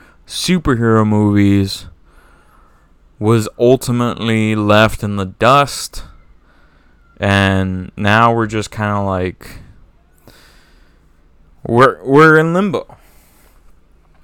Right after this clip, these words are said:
I'm glad Hugh Jackman was able to say goodbye to his character.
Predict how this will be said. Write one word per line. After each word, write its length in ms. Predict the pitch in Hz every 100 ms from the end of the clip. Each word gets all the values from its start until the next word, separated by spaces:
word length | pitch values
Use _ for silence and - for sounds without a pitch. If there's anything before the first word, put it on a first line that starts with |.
| - -
I'm 180 | 113 117
glad 640 | 113 120 131 135 139 123
Hugh 360 | 113 - 120 113
Jackman 500 | 107 113 117 117 113
was 160 | 104
able 260 | 101 104 110
to 140 | 107
say 280 | 95 107 104
goodbye 480 | 104 98 95 101 104
to 140 | - 107
his 160 | 98
character. 640 | - 107 113 101 117 123